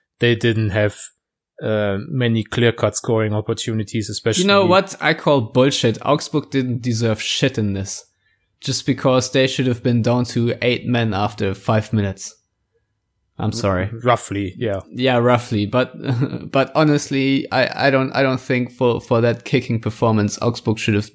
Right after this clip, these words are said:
Speaker 2: deserved anything. But sorry, continue. That was just me being a little bit vexed.
Speaker 1: Yeah, I mean, on the run of play, I think they deserved, uh, probably, uh, uh, an equalizer, but they didn't have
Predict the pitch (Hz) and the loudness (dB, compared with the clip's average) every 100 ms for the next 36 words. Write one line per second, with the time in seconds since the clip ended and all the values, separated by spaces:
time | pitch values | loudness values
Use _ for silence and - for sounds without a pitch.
0 | 143 113 110 107 - 117 104 - 98 98 | -6 0 2 2 2 0 0 0 -2 0
1 | 120 - - 90 87 - 104 101 98 95 | -2 -2 0 0 0 0 0 2 0 0
2 | 95 98 110 - 101 - 101 101 101 104 | -2 0 0 0 -4 -2 -4 0 2 2
3 | 101 101 90 92 _ _ _ _ _ - | 2 0 -2 -6 _ _ _ _ _ -20
4 | - _ _ _ _ - 113 95 - - | -20 _ _ _ _ -10 -6 -4 -6 -10
5 | - _ _ _ _ _ _ _ _ - | -16 _ _ _ _ _ _ _ _ -2
6 | 165 151 156 - 160 151 143 143 - 494 | 2 2 -2 -4 0 2 0 -2 -12 -16
7 | 151 - _ _ _ _ _ _ - 170 | -18 -20 _ _ _ _ _ _ -4 2
8 | 156 147 139 143 151 135 - - 123 123 | 4 4 4 4 2 -4 -4 2 4 4
9 | 127 127 143 120 - 120 107 123 120 117 | 2 -2 -2 -2 -2 -4 -2 0 2 2
10 | 120 117 120 - - - _ _ - - | 4 4 4 0 -12 -12 _ _ -14 -6
11 | 110 107 107 110 127 _ - 120 117 107 | -2 -2 -4 -6 -12 _ 2 2 2 -2
12 | 110 117 117 - 120 113 - 117 107 120 | -2 -2 -2 -2 -2 -2 -2 -2 -2 -8
13 | - _ - 120 123 123 - 120 117 110 | -16 _ -4 -2 0 0 2 2 4 2
14 | 113 104 117 - 107 123 120 117 117 | 2 2 0 2 2 2 2 2 0